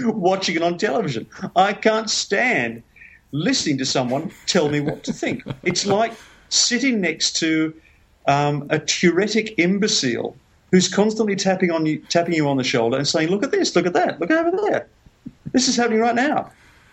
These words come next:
Speaker 1: Can I send you something?" <laughs>
Speaker 2: All right. Well, another theme that you talk about throughout the book is that cricket is not a well-governed sport.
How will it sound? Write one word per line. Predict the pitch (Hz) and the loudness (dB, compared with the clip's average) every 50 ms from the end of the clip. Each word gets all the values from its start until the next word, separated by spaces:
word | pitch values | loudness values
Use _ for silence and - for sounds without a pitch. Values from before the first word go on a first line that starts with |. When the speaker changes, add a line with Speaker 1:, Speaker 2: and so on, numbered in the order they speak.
| _ _ _ _ _ _ _ _ _ _ - | _ _ _ _ _ _ _ _ _ _ 0
Speaker 1:
Can | 226 247 | 0 2
I | 285 | 2
send | 277 - 381 370 | 2 0 2 2
you | 392 370 | 2 2
something?" | - 277 160 151 - - 151 135 131 - - _ | 2 0 0 0 0 0 0 0 -2 -6 -10 _
<laughs> | _ 160 151 - - - - - - - - - - - - - - - - - - - - - _ _ _ _ _ _ _ _ _ - - - - - - - - - | _ -4 -4 -2 -2 -4 -4 -4 -4 -4 -4 -4 -6 -12 -14 -12 -12 -10 -10 -10 -12 -14 -14 -16 _ _ _ _ _ _ _ _ _ -20 -20 -20 -20 -20 -20 -16 0 4
Speaker 2:
All | 123 151 156 | 6 6 6
right. | 147 120 98 | 4 4 2
Well, | 120 127 131 131 | 2 2 2 2
another | 135 147 139 151 165 196 240 190 | 2 2 0 0 0 0 -2 -4
theme | - - 185 185 180 | -4 -4 -4 -4 -2
that | 175 165 147 127 | -2 -2 -2 -2
you | 131 127 | -4 -4
talk | 120 135 123 123 - 127 | -2 -2 -2 -2 -2 -2
about | 117 110 104 - | -2 -2 -4 -4
throughout | - 120 123 117 120 | -4 -4 -4 -4 -4
the | 113 | -6
book | 95 104 95 87 - - - _ _ - | -4 -4 -4 -4 -4 -8 -14 _ _ -6
is | 110 113 113 107 104 104 | -4 -2 -2 -4 -4 -4
that | 113 110 110 110 104 - - | -2 -2 -2 -4 -4 -8 -12
cricket | - - 147 151 147 151 170 151 - - - - - - - - _ _ _ _ _ | -8 -2 -2 0 0 0 -2 -4 -6 -8 -14 -18 -20 -20 -20 -20 _ _ _ _ _
is | - 113 117 107 | -6 -6 -4 -2
not | 120 117 117 117 113 117 117 - | -2 -2 -2 -2 -2 -4 -4 -4
a | 107 104 | -4 -4
well-governed | 98 101 107 104 107 110 95 107 101 92 98 98 95 90 | -2 -2 -2 -2 -2 -2 -2 -4 -4 -4 -4 -6 -6 -6
sport. | - - - 95 82 62 - - | -8 -8 -6 -6 -6 -6 -8 -10